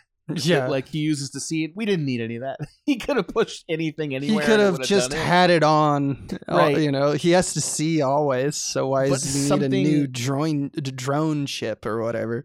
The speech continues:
Speaker 1: Yeah, but he was willing to spend, I'm gonna give thirty seconds to this little cool thing that production design designed, and for whatever reason, the process of it made the whole scene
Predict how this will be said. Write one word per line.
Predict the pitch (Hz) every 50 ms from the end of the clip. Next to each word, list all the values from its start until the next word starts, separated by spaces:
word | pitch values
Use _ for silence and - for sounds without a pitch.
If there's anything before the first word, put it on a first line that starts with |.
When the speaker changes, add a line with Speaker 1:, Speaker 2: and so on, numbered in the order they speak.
| -
Speaker 1:
Yeah, | 220 214 202 185 165 151 143 143
but | 143 151 139
he | 131 220 247
was | 240 185 175
willing | 180 196 196 190 180
to | 165 160
spend, | - - - 165 156 156 151 151
I'm | - 214 240
gonna | 214 180 147
give | 147 147 131 120 _ _
thirty | 139 131 127 120 120
seconds | 113 - 127 120 - - 120 117 - - -
to | - 110
this | 117 117 - -
little | 123 120 113 110 107 107 110 120 _ _ _ _
cool | - 135 127 117 117 -
thing | - 117 113 113 113 117
that | 117 -
production | _ 120 113 113 110 - - 117
design | 110 107 113 110 110 110 110 110 110 _ _ _ _ _ _ _ _ _ _
designed, | - 127 123 107 117 113 113 117 123 123 120
and | - 139 135 -
for | 151 147
whatever | 143 151 156 170 156 143 143 139
reason, | 135 139 143 147 143 131 139 135 127 127 123 123 - _ _ _ _ _ _ _ _
the | 127 131 127 123 117
process | - - - 120 113 123 131 - - 160 170 180 175 - -
of | - 160 165 160
it | 175 175 135 135
made | 127 131 135 135 139 127 120
the | - 120
whole | - 127 127 123 120 120 120 120
scene | 117 - - - 123 123 123 117